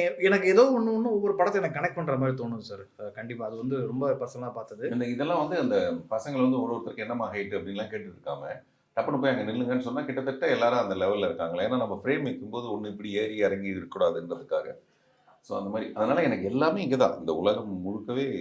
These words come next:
Speaker 2: இப்படி ஆயிடுது. அதுல நான் சந்தோஷமா தான் இருக்கேன்.
Speaker 1: ஓகே சார்.
Speaker 2: பிரச்சனை வந்து எங்க வருதுன்னா, கிரியேட் பண்ணும்போது சந்தோஷமா இருக்கேன், ஷூட் பண்ணும்போது சந்தோஷமா இருக்கேன், டப்பிங் பண்ணும்போது அல்லாதையா நான் சந்தோஷமா இருக்கேன்,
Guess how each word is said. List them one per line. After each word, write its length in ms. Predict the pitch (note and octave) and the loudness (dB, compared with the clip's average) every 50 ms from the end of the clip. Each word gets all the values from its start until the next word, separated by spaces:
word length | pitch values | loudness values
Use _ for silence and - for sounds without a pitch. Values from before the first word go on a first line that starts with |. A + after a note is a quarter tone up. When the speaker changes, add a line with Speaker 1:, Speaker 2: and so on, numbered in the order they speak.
| D#2 - - | -6 -8 -8
Speaker 2:
இப்படி 260 | - - - - F2 F2 | -10 -10 -8 -4 0 0
ஆயிடுது. 340 | E2 D2+ D2+ D2 C2+ - - - - _ _ _ _ _ _ _ - - - - _ _ _ - _ _ _ _ _ - | 0 0 -2 -4 -6 -8 -10 -12 -14 _ _ _ _ _ _ _ -20 -20 -20 -20 _ _ _ -20 _ _ _ _ _ 2
அதுல 160 | - D3 D3+ | 2 4 4
நான் 200 | D3+ D3 C#3 B2+ | 4 4 2 4
சந்தோஷமா 400 | B2 B2 C3+ E3 D#3+ D#3+ D#3 D3 | 2 2 0 0 -2 -2 0 2
தான் 160 | C#3 B2 G2 F2 | 2 2 2 2
இருக்கேன். 220 | - - - - - _ - | -2 -6 -8 -12 -18 _ -10
Speaker 1:
ஓகே 180 | F2+ E2+ - | -10 -10 -10
சார். 180 | - - - - - | -12 -16 -16 -8 -4
Speaker 2:
பிரச்சனை 340 | - A2 - - G#3 F#3+ D#3 | -2 -2 0 0 0 2 2
வந்து 160 | C#3+ C#3+ C#3 | 2 2 2
எங்க 160 | B2 C3 D3+ | 0 2 2
வருதுன்னா, 320 | C#3 A2+ G2+ G#2+ A2 A#2+ A#2 G#2 | 2 2 2 2 2 2 0 0
கிரியேட் 260 | - - C3+ D#3 D#3+ - | 0 0 0 0 2 2
பண்ணும்போது 300 | - B2 A2+ A#2+ B2+ B2 | 2 2 2 2 2 0
சந்தோஷமா 360 | G2+ F#2+ G2 G2 - - F2 | 0 0 -2 -2 -2 -2 -4
இருக்கேன், 260 | D#2 C#2+ D2 D#2 E2+ | -4 -4 -4 -4 -4
ஷூட் 260 | E2 - B2 B2+ - | -4 -4 -6 -6 -4
பண்ணும்போது 340 | - B2+ G#2+ G2 F#2+ F#2+ F#2 | -4 -4 -4 -4 -4 -4 -4
சந்தோஷமா 460 | - - - - F#2 - - F2 E2+ | -4 -4 -4 -4 -6 -8 -8 -8 -8
இருக்கேன், 320 | E2 D#2 D#2+ D#2+ D#2+ E2 D#2+ | -6 -6 -6 -6 -6 -4 -4
டப்பிங் 320 | E2 - G#2 C#3 C#3 C#3 | -4 -4 -4 -6 -6 -4
பண்ணும்போது 380 | B2+ A2+ G#2 G2 G2 G#2 G#2 G#2+ | -4 -4 -4 -4 -6 -4 -2 0
அல்லாதையா 500 | F#2 F2 F2 F2 G2+ G#2+ A2 G#2+ A2 A#2+ | 0 0 0 2 2 4 4 4 2 -2
நான் 160 | B2 - - - | -4 -4 -6 -8
சந்தோஷமா 360 | G2 - - - - - - | -8 -10 -12 -14 -16 -16 -18
இருக்கேன், 260 | - - - - - | -18 -18 -20 -20 -20